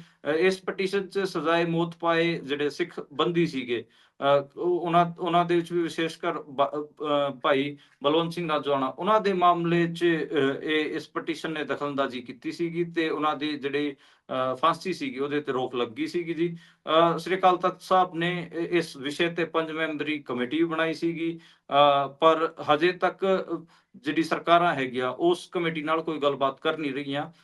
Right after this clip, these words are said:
ਯਾਨੀ ਕਿ, ਅ, ਆਪ, ਅ, ਤੁਸੀਂ ਆਪ ਹਿਸਾਬ ਲਾਓ ਕਿ ਕਿਵੇਂ ਜਿਹੜੀ, ਅ, ਸਿੱਖਾਂ ਦੀ ਜਿਹੜੀ ਸੁਪਰੀਮ, ਅ, ਆਪਾਂ ਕਹਿ ਲਈਏ ਕਿ, ਅ, ਸੰਸਥਾ ਹੈਗੀ ਆ, ਉਹਦੀ ਕਮੇਟੀ ਨੂੰ ਵੀ ਸਰਕਾਰਾਂ ਇਗਨੋਰ ਕਰ ਰਹੀਆਂ ਨੇ। ਕਿੰਨਾ, ਮਤਲਬ, ਗੰਦਾ ਰੁਖ ਸਰਕਾਰਾਂ ਦਾ, ਤੁਸੀਂ ਆਪ ਲਾ ਲਓ।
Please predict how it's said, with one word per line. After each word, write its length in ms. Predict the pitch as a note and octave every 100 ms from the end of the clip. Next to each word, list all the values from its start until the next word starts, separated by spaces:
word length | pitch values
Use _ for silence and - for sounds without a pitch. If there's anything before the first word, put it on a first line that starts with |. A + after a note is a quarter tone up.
| _ B2+
ਯਾਨੀ 240 | C3 B2+
ਕਿ, 500 | C3+ C3+ B2+ A#2+ A#2 A#2 C#3+
ਅ, 40 |
ਆਪ, 440 | C3 C3 C3+ C3
ਅ, 220 | - C#3+ B2+
ਤੁਸੀਂ 360 | B2+ A#2+ C#3
ਆਪ 180 | C3 B2+
ਹਿਸਾਬ 260 | A2+ A#2 A2+
ਲਾਓ 240 | B2+ D3
ਕਿ 300 | D3 C#3+ C#3 - _ _
ਕਿਵੇਂ 400 | - F#3 G3 G3
ਜਿਹੜੀ, 580 | D3+ C3 C#3 D#3 D#3 - D#3+ C#3+ C#3+ C#3 D3
ਅ, 40 |
ਸਿੱਖਾਂ 400 | C#3+ E3+ - E3+
ਦੀ 120 | E3
ਜਿਹੜੀ 180 | D#3+ D#3
ਸੁਪਰੀਮ, 600 | - _ D#3+ F3+ F3+ D#3
ਅ, 100 | D3 C#3 C3+
ਆਪਾਂ 260 | B2+ C3+ D3
ਕਹਿ 140 | D3+
ਲਈਏ 240 | D3 C3+ B2
ਕਿ, 360 | - C3 A#2 A2+ - _ _ C3+
ਅ, 20 |
ਸੰਸਥਾ 480 | - D#3+ C#3+ E3 D3
ਹੈਗੀ 220 | B2 A#2+
ਆ, 80 | B2
ਉਹਦੀ 220 | F#3+ G#3+
ਕਮੇਟੀ 380 | G#3 F3 E3+ E3+
ਨੂੰ 180 | E3 D#3
ਵੀ 100 | F3+
ਸਰਕਾਰਾਂ 400 | E3 - C#3 C3+
ਇਗਨੋਰ 320 | B2+ C3 C3
ਕਰ 120 | C#3
ਰਹੀਆਂ 240 | A2+ A#2 A#2+
ਨੇ। 200 | F3 F#3+
ਕਿੰਨਾ, 400 | D3 D#3+ D#3 D3+ A#2+
ਮਤਲਬ, 340 | C3 C3 - - _ _ - B2
ਗੰਦਾ 260 | C#3 C#3+
ਰੁਖ 160 | C#3+ C#3+
ਸਰਕਾਰਾਂ 460 | C#3 A#2+ B2 B2
ਦਾ, 120 | A#2 A2+
ਤੁਸੀਂ 260 | A#2+ C3+
ਆਪ 180 | B2 A#2
ਲਾ 80 | A2
ਲਓ। 220 | G#2+